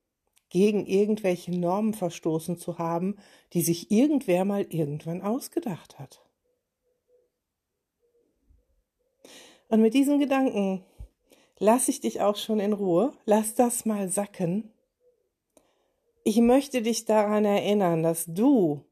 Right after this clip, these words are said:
eine taffe, stolze, große Frau bist.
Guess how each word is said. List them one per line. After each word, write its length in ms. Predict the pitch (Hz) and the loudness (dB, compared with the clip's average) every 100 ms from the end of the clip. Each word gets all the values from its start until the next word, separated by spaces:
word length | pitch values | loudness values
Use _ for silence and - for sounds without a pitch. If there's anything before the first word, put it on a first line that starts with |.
| _ _ _ _ - | _ _ _ _ -8
eine 160 | 175 170 | -8 -6
taffe, 680 | - 240 233 - 170 143 - | -6 -2 -2 -2 -4 -4 -8
stolze, 720 | - - 214 214 214 170 156 | -10 2 4 4 0 -6 -8
große 640 | 170 190 196 233 262 - 214 | -6 -6 -2 0 0 -2 -6
Frau 440 | - 185 180 165 | -6 -2 2 2
bist. 580 | 151 143 - - - | 2 -4 -6 -10 -14